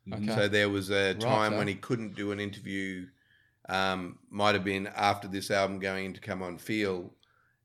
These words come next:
Speaker 3: and 'cause, and that's where If I Could Talk, I Would Tell You comes from.
Speaker 1: Mm-hmm.
Speaker 3: He was meant to do a big interview like Rolling Stone or Spin Magazine or something,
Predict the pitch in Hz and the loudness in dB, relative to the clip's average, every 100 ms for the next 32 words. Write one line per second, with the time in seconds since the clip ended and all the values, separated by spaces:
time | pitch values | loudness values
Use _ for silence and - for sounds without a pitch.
0 | _ 92 95 92 - 98 95 - - 104 | _ -4 -2 -4 -6 -6 -6 -12 -4 2
1 | 113 110 104 98 95 95 90 95 107 92 | 2 2 2 4 2 0 -2 -4 -2 -2
2 | 95 92 90 85 107 110 107 101 101 90 | -2 -4 -4 -4 0 0 0 -4 -6 -6
3 | - 92 107 107 104 107 - _ - 95 | -6 -4 -2 -2 -4 -6 -14 _ -8 -4
4 | 95 104 98 - 95 82 123 95 98 92 | 0 0 -2 -4 -6 -4 -4 -4 -4 -4
5 | 90 90 101 107 104 92 - 98 101 95 | -2 -2 2 2 2 0 -2 -2 -2 -4
6 | 87 - 101 101 98 95 95 92 90 104 | -8 -6 -4 -2 -4 -4 -6 -6 -8 -8
7 | 92 90 90 | -10 -10 -14